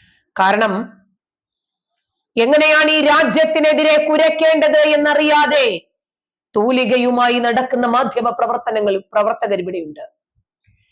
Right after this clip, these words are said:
എന്ത് പറഞ്ഞാലും അത് ബി ജെ പി, ആന്റി ബി ജെ പി സമാക്കി മാറ്റണം അവർക്ക്. എന്ത് എവിടെ സംഭവിച്ചാലും ശരി, ഇന്ത്യ വിരുദ്ധതകൾ തുപ്പണം അവർക്ക്.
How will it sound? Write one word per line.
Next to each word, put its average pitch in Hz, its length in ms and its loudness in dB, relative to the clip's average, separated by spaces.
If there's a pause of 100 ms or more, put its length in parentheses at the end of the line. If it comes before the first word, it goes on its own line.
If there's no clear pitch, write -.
(320)
എന്ത് 214 340 0
പറഞ്ഞാലും 254 800 0 (200)
അത് 180 140 -4
ബി 190 220 -2
ജെ 233 360 0
പി, 220 260 -4
ആന്റി 240 460 -2
ബി 220 140 -2
ജെ 220 180 -2
പി 214 160 -6
സമാക്കി 202 520 -4
മാറ്റണം 196 480 -2
അവർക്ക്. - 460 -6 (1600)
എന്ത് 277 240 2
എവിടെ 294 320 2
സംഭവിച്ചാലും 302 840 0
ശരി, 302 240 2
ഇന്ത്യ 254 640 -2
വിരുദ്ധതകൾ 233 640 -2
തുപ്പണം 202 560 -6
അവർക്ക്. - 340 -10